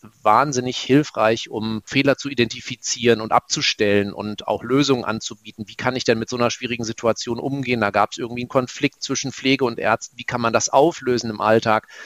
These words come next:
Und das wirklich mal im geschützten Raum einen ganzen Tag lang zu trainieren und zu simulieren, das ist für uns der Schlüssel zum Erfolg gewesen, damit das Ganze auch auf eine Reiseflughöhe kommt und wir das im Alltag abrufen können, was wir da trainieren.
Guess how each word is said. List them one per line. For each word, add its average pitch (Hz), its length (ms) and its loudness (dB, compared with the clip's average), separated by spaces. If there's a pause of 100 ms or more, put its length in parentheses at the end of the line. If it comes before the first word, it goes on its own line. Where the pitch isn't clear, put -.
(320)
Und 117 200 0
das - 200 2
wirklich 151 380 4
mal 131 400 4 (600)
im 127 140 -2
geschützten - 460 -4
Raum 131 560 4
einen 117 100 -8
ganzen 147 380 -4
Tag 120 320 0
lang 123 380 0 (280)
zu 117 300 -10
trainieren 120 640 0
und 120 120 -10
zu - 140 -8
simulieren, 120 720 -2
das - 180 -4
ist - 300 -6 (220)
für - 160 -4
uns 185 260 -4
der 117 160 4
Schlüssel 143 400 0
zum 117 220 -6
Erfolg 123 400 2
gewesen, 127 480 -2
damit 107 280 0
das 113 160 2
Ganze 117 380 0
auch 110 240 -2
auf 107 160 -4
eine 110 160 -4
Reiseflughöhe 120 880 0
kommt 113 320 -4
und 101 160 -8
wir 110 60 -4
das 101 180 0
im 104 160 -8
Alltag 107 420 0
abrufen - 480 -12
können, 92 240 -10
was 92 160 -6
wir 95 80 -8
da 90 140 -8
trainieren. 85 420 -16